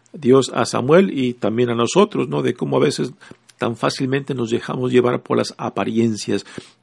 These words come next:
cómo lo externo fácilmente nos engaña y cuándo, y, y, y qué tan fácil lo externo,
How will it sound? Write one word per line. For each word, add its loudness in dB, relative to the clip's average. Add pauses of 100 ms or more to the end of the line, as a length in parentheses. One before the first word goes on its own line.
(120)
cómo 6
lo 8
externo 2
fácilmente 0
nos -4
engaña 0 (320)
y -18
cuándo, 0
y, -2 (120)
y, -2 (160)
y -2
qué 2
tan 2
fácil 0
lo 6
externo, 2